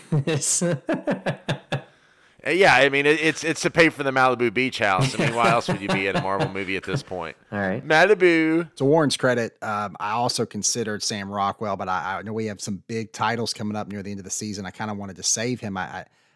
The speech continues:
Speaker 3: I think I've already used him one time. So, you, I mean, you got J K Simmons, Sam Rockwell. They're in the same class of character actors, but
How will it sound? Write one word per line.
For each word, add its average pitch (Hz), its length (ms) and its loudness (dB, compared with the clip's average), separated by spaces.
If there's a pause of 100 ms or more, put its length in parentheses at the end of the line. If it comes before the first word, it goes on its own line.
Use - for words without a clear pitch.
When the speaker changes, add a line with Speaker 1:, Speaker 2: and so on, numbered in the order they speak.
Speaker 3:
I 92 100 -10
think 117 200 -8
I've 101 140 -6
already 98 180 -6
used 110 320 -6
him 104 180 -4
one 95 220 -8
time. 110 440 -4 (280)
So, - 140 -2
you, 135 180 0
I 135 60 -12
mean, 131 160 0
you 131 100 2
got 120 240 0
J 135 160 -2
K 131 220 -2
Simmons, 117 360 0
Sam 113 300 -2
Rockwell. 104 300 -2
They're 120 100 0
in 131 60 2
the 113 80 0
same 110 220 -2
class 117 500 -2
of 117 120 -8
character 107 440 -6
actors, 110 480 -4
but 110 240 -6